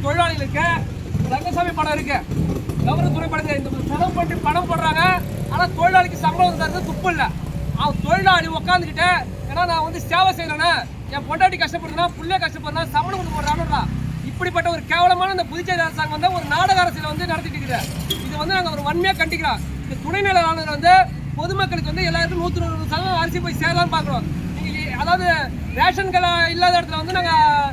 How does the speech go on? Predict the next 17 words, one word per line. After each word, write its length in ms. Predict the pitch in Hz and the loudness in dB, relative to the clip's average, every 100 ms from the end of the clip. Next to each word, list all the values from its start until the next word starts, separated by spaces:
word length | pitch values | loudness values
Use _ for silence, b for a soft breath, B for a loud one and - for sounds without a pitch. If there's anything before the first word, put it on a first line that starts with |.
| - - - | -4 -6 -6
அஹ், 160 | 269 | -4
வண்டி 220 | 269 311 | -2 0
மூலம் 240 | 381 381 349 | 2 2 0
கொடுக்க 160 | 339 | -2
போறோம்னு 220 | 320 330 330 | -2 -2 -2
சொல்றதுலாம் 300 | - 349 381 | -2 0 0
ஒரு 100 | - | -2
முட்டாள்தனமான 560 | - 370 370 359 359 | 2 4 4 2 4
ஒரு 160 | 349 330 311 | 4 2 0
செயல்பாடு. 380 | 311 330 320 254 190 - - - - | 0 0 0 0 -2 -4 -4 -2 0
ஏன்னா 340 | 185 190 - 359 370 - - - | 2 2 4 4 4 -2 -8 -2
ரேஷன் 400 | - 359 392 381 | 2 2 2 0
கடை 140 | 349 330 | 0 0
நடத்துக்கு 360 | 320 - 359 | -2 -2 0
வாடகை 280 | 311 359 381 | 2 4 2
கொடுக்க 200 | 370 - | 0 -2
முடியல, 200 | 285 262 | 0 0